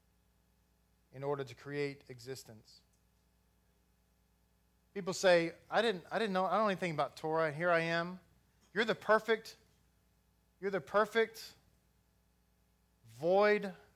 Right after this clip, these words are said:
world with which his spirit can hover over and create something. This is what it means when he uses the base things of the world to confound the wise.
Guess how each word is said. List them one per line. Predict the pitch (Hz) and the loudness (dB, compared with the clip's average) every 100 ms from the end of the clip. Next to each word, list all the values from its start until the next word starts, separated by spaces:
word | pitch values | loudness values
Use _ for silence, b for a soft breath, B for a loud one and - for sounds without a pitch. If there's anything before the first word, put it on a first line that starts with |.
| _ _ _ _ _ _ _ _ _ _ _ _ _ _ _ _ _ _ _ 135 | _ _ _ _ _ _ _ _ _ _ _ _ _ _ _ _ _ _ _ -8
world | 170 180 147 127 | 0 0 0 -2
with | 143 147 | -8 -6
which | 156 - | -8 -8
his | - 160 131 | -8 -8 -8
spirit | - - - 160 135 | -14 -10 -4 -4 -6
can | 127 | -10
hover | 127 123 120 | -10 -10 -10
over | 120 107 101 101 _ _ | -12 -14 -20 _ _ _
and | 131 | -20
create | 120 143 131 127 | -18 -10 -10 -10
something. | 120 107 110 110 _ _ _ _ _ _ _ _ _ _ _ _ _ - | -16 -16 -20 -20 _ _ _ _ _ _ _ _ _ _ _ _ _ -18
This | 285 | -2
is | |
what | 262 | 2
it | 208 | 4
means | 180 185 156 | 4 2 0
when | 165 | -2
he | |
uses | 170 147 | -2 -2
the | 147 | -4
base | 147 165 | 0 -2
things | - 175 151 | 0 -4 -4
of | |
the | 147 | -6
world | 143 156 151 | -2 -2 -2
to | |
confound | 147 127 151 143 | -8 -4 -2 -2
the | |
wise. | 131 135 131 143 - | 0 0 0 -4 -12